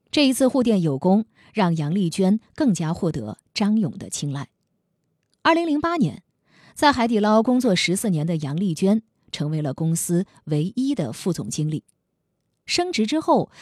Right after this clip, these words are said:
杨丽娟经常接到猎头公司的电话，都是百万年薪外加股份。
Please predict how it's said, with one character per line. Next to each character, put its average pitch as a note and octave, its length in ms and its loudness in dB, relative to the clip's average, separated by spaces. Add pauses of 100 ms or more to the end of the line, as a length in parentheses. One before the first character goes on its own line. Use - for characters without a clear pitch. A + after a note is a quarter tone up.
(160)
杨 E3+ 160 2
丽 F#3+ 140 2
娟 E3 280 2
经 B3 240 0
常 C#3+ 280 -6
接 E3+ 200 -2
到 E3 200 -2
猎 G3 180 0
头 C#3 180 -6
公 D#3+ 180 -2
司 F#3 140 -6
的 D#3+ 120 -6
电 D3 180 -6
话， E3+ 220 -6 (760)
都 B3+ 160 4
是 B3+ 160 0
百 C#3 220 -4
万 F#3+ 180 -2
年 D#3 220 -2
薪 G3 320 2
外 F3+ 180 -2
加 F3 200 -4
股 B2+ 180 -6
份。 G3 240 -4